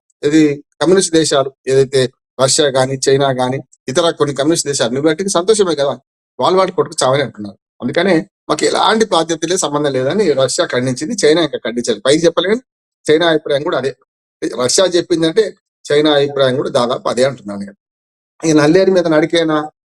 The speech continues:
కాదుగా, కాదంటున్నా. అంటే అమెరికా కనుక సైనిక చర్య చేయమంటుంది.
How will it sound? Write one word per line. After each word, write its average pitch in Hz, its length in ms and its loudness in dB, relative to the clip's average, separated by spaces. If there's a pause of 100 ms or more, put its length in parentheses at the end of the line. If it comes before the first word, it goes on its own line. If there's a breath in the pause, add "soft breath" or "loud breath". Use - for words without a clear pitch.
(360)
కాదుగా, 135 380 2
కాదంటున్నా. 104 580 -6 (220)
అంటే 127 260 0 (180)
అమెరికా 151 580 0 (340)
కనుక 151 460 2 (440)
సైనిక 202 320 2
చర్య 185 240 2
చేయమంటుంది. 131 640 0